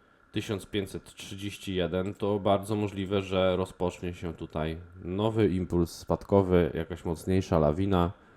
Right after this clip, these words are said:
Także trzeba to brać pod uwagę. Więc altcoiny cały czas spadają.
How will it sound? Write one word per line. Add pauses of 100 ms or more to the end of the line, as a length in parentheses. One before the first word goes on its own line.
(720)
Także (160)
trzeba
to
brać
pod
uwagę. (460)
Więc
altcoiny (300)
cały
czas
spadają.